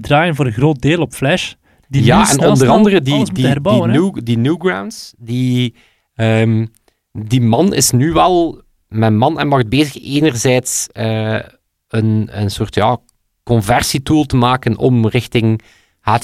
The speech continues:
Speaker 2: M L vijf, want,
Speaker 1: Mhm.
Speaker 2: eh, je kan, je kan, eh, zeggen wat je wilt, maar intussen, hè, d-, dat is niet altijd zo, maar intussen, hè, zit dat wel in, in H T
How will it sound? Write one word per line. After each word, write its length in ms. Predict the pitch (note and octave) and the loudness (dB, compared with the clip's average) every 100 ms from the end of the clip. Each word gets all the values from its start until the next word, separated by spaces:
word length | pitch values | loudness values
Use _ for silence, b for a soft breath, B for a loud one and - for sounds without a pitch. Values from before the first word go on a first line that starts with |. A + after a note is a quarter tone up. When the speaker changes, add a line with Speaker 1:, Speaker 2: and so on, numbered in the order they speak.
| A#2+ | 2
Speaker 2:
M 100 | G#2+ | 4
L 120 | G#2 F#2+ | 2 2
vijf, 260 | G#2 C#3 | 0 0
want, 220 | D3 A#2+ | -2 0
Speaker 1:
Mhm. 320 | D3 C3 B2 D3+ - G#2 | 0 2 0 -2 -8 -18
Speaker 2:
eh, 200 | F#2+ - | -18 -16
je 160 | G#2 G#2 | -10 -4
kan, 260 | G2+ G2 F#2+ | -2 -2 -4
je 100 | G2+ | -4
kan, 440 | - G2+ G2 G2 - _ | -2 -2 -4 -6 -12 _
eh, 100 | F#2+ F#2 - | -14 -12 -8
zeggen 240 | G2 A#2 A#2+ | -2 2 4
wat 120 | A2 | 4
je 60 | |
wilt, 220 | G2+ C3+ C#3 | 4 2 2
maar 280 | A2+ G#2 b b b b _ _ | 0 0 b b b b _ _
intussen, 760 | - A2+ - D3+ - C#3 A2 F#2 | -2 -2 2 0 2 0 -2 -4
hè, 200 | - A#2 | -10 -8
d-, 40 | A2 | -6
dat 160 | G2+ | -4
is 140 | G#2 - | -4 0
niet 100 | A2 | 2
altijd 240 | A#2 D3+ | 2 0
zo, 100 | E3+ | 0
maar 100 | C#3+ | 0
intussen, 520 | A2+ D3+ C#3+ B2+ G2+ - | 2 2 0 -2 -8 -14
hè, 140 | A2+ A2+ | -16 -12
zit 140 | A2 | -4
dat 120 | A2 | 0
wel 200 | G#2+ G#2+ | 0 0
in, 180 | G#2 G2+ | -2 -4
in 140 | G2 | -4
H 120 | G2 | -2
T 80 | G2 | -2